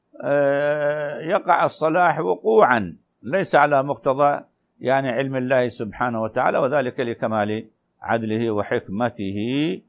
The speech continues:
سبحانه وتعالى. الباعث الرسل إليهم لإقامة الحجة عليهم.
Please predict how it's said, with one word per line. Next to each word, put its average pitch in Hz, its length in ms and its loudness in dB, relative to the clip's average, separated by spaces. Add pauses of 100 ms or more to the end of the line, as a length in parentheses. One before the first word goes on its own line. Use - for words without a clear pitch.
(180)
سبحانه 120 960 -2
وتعالى. 101 1120 0 (440)
الباعث 175 500 6
الرسل 160 360 2
إليهم 180 420 -2 (320)
لإقامة 175 720 4
الحجة 170 720 0
عليهم. 113 680 4